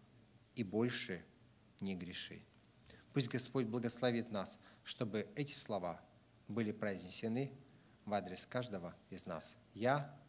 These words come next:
не осуждаю тебя». Аминь. Помолимся. Наш Господь, мы очень благодарны Тебе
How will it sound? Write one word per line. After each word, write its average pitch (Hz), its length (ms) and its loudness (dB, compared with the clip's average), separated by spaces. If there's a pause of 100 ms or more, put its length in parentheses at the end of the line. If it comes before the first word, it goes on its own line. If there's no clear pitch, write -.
(180)
не 104 100 -4
осуждаю 90 640 -6 (320)
тебя». - 280 -14 (520)
Аминь. 80 280 -10 (2750)
Помолимся. 78 560 -4 (4000)
Наш 120 180 4
Господь, 147 560 4
мы 117 100 6
очень 117 260 4
благодарны 117 540 8
Тебе 139 380 4